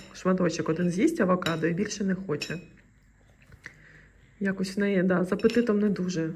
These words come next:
Вона наче їсть, але це треба оце все як через силу. Фрукти добре їсть, брокколі добре їсть,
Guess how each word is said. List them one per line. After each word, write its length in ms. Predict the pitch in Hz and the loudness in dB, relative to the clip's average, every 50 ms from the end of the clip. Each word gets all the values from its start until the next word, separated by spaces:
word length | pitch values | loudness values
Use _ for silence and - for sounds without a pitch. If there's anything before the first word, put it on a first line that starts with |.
| - - - | -10 -6 -2
Вона 180 | 208 226 240 | 4 4 6
наче 280 | 254 269 269 262 - 277 | 6 6 4 4 4 4
їсть, 280 | 247 285 349 370 359 247 | 6 8 6 6 6 4
але 180 | 214 214 226 | 6 6 6
це 140 | 226 - 214 | 4 4 -2
треба 260 | - - 226 214 208 202 | 2 4 4 4 4 2
оце 180 | 190 - - | 2 0 -2
все 280 | 220 - - 208 196 190 - - - - - - - - | -2 -2 -2 -2 -2 -2 -4 -8 -12 -14 -16 -18 -10 -8
як 160 | 202 196 - | -8 -8 -6
через 380 | - - 254 240 247 240 240 - - | 0 2 4 4 4 4 0 -4 0
силу. 380 | - 185 170 170 165 165 160 160 - - - - _ _ _ _ _ _ _ _ _ - - - - - - - - - - - - - _ - - | 0 0 2 2 0 -2 -4 -6 -10 -16 -20 -20 _ _ _ _ _ _ _ _ _ -20 -20 -20 -20 -20 -20 -20 -20 -20 -20 -20 -20 -20 _ -20 -16
Фрукти 380 | - - 254 240 - - - 165 | 0 2 2 2 4 2 0 2
добре 320 | 170 175 175 170 - 175 | 2 2 2 2 0 -2
їсть, 400 | 170 170 170 165 165 - - - | 0 -2 -4 -6 -6 -8 -6 -4
брокколі 460 | 175 - 214 214 208 208 - 180 185 | 2 4 4 4 2 0 -2 -2 -2
добре 320 | 180 - 170 170 170 180 180 | 0 0 -2 -2 0 -2 -2
їсть, 460 | 165 175 175 160 - - - - | -2 -2 -6 -8 -8 -14 -18 -20